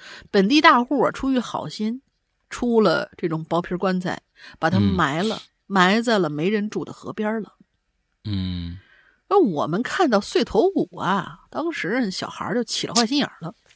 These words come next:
Speaker 1: 有人提议：“哎，咱们拿这些东西去学校吓唬女同学吧。”别的人都说：
Speaker 2: <laughs>
Speaker 1: “嗯，好，好，好，好，好。”
Speaker 2: 太讨厌了，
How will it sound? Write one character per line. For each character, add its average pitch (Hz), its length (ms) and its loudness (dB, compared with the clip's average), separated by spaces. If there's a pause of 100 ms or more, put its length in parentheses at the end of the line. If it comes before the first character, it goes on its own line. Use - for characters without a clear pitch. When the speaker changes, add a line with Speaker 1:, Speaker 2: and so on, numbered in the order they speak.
(420)
Speaker 1:
有 147 100 0
人 254 140 0
提 - 180 -8
议 240 220 2 (260)
：“哎， - 80 -8
咱 - 160 -4
们 208 100 -6
拿 202 160 0
这 233 120 2
些 202 100 0
东 233 180 0
西 185 120 -2 (160)
去 262 120 0
学 208 240 0
校 269 160 6 (180)
吓 240 280 2
唬 208 140 -2
女 147 100 -8
同 262 220 2
学 226 280 4
吧。” 269 260 6 (760)
别 165 160 -2
的 175 80 2
人 175 140 2
都 175 100 4
说： 180 80 0
Speaker 2:
<laughs> - 80 -2 (100)
Speaker 1:
“嗯， 262 160 10
好， 220 120 8
好， - 20 12
好， 226 80 10
好， 226 60 10
好。” 226 100 12
Speaker 2:
太 220 60 12
讨 214 200 10
厌 - 160 10
了， - 220 6